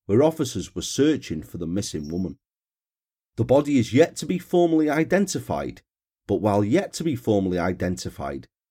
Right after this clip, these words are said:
the body is believed to be that of Susan Whiting. Susan's family continue to be updated on the latest developments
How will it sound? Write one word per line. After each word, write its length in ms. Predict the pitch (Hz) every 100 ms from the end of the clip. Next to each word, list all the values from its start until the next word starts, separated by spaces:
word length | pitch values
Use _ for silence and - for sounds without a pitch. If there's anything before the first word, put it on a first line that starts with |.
| _ _
the 100 | -
body 360 | - 120 123 123
is 160 | 113
believed 600 | - 101 139 160 82 -
to 100 | -
be 160 | - 87
that 320 | 127 123 -
of 160 | - -
Susan 560 | - 107 101 - 78 71
Whiting. 480 | 73 90 - 69 - _ _ _ _ _ _ _
Susan's 560 | - 165 196 190 180
family 400 | - 202 185 107
continue 580 | - 110 - 170 185 135
to 140 | -
be 120 | 98 110
updated 580 | - 135 175 180 98
on 120 | 90 90
the 80 |
latest 520 | 90 123 151 151 123 -
developments 840 | 131 190 165 82 71 - -